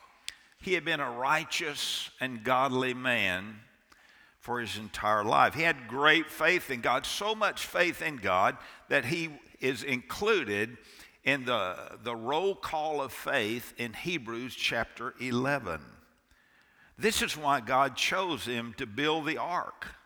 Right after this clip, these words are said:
so that life could be preserved. With this new beginning, Noah and his family were tasked by God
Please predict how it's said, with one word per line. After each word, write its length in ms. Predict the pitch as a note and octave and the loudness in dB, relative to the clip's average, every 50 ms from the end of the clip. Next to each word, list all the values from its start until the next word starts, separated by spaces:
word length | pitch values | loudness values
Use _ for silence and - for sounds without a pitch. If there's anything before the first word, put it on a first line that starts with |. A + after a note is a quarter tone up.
| _ _ _ _ _ _ _ _ _ _ - | _ _ _ _ _ _ _ _ _ _ -16
so 200 | - - C#3 C3 | -10 -6 -6 -4
that 200 | A#2+ A#2+ A#2+ G2 | -2 -2 -2 -2
life 800 | G2+ A2+ B2+ C#3+ D3+ D#3 C3+ B2 G2 F#2 - - - - - - - _ _ _ _ _ _ _ | -2 0 2 4 6 6 6 4 4 2 -2 -6 -10 -14 -18 -20 -20 _ _ _ _ _ _ _
could 260 | - - A2+ F#2+ F2 | -12 -12 -12 -10 -6
be 400 | F#2 A#2+ C3 B2 B2 B2 A#2 - - - - | -4 -2 -2 0 -2 -4 -6 -8 -14 -20 -18
preserved. 800 | - A#2+ G#2 F2 E2+ G2 G#2 G#2 G2+ F#2 F2+ E2+ D#2 E2 E2 - - - _ _ _ _ _ _ _ _ _ _ _ _ _ - - - - - _ _ - | -16 -14 -12 -10 -8 -8 -6 -6 -6 -4 -6 -6 -8 -10 -14 -18 -20 -20 _ _ _ _ _ _ _ _ _ _ _ _ _ -20 -20 -20 -20 -20 _ _ -10
With 140 | G#2+ A#2 A#2 | -8 -4 -2
this 260 | D3 C#3 - - D3+ | -2 -2 -2 -4 -6
new 260 | C3+ C3 D3 D#3+ E3 | -4 -4 -2 -2 -2
beginning, 680 | D3 C3+ B2+ A#2 C#3 E3 F3 D#3+ C3+ B2 B2+ C3 C#3 C3 G#2+ - _ - _ _ _ - | -2 -2 0 4 6 6 6 6 4 0 -2 -4 -8 -14 -20 -20 _ -20 _ _ _ -12
Noah 360 | F2+ G2 A#2+ C#3 D3 D#3 D3+ C3 | -6 -4 -2 0 2 2 2 2
and 200 | G#2+ C3+ C#3+ C3 | 0 -2 -2 -2
his 200 | B2 A#2+ G#2 - | -4 -4 -6 -6
family 440 | - - D#3+ F3 E3+ C#3 C3 B2+ | -6 -2 0 0 0 0 -2 -2
were 220 | B2 A2+ A#2+ B2 A#2+ - - - | -4 -2 -4 -6 -6 -6 -6 -4
tasked 680 | - - F3+ E3 E3+ F3+ F3 - - - - - - | 0 2 2 4 4 4 2 2 -2 -4 -6 -8 -6
by 240 | A#2+ B2+ B2+ A#2+ A2 | 0 2 2 2 2
God 640 | G#2+ G#2+ C3 D#3+ C#3+ A2 F#2+ G2 G#2 A#2+ B2 A2+ | 4 4 4 4 4 4 2 0 0 -2 -6 -12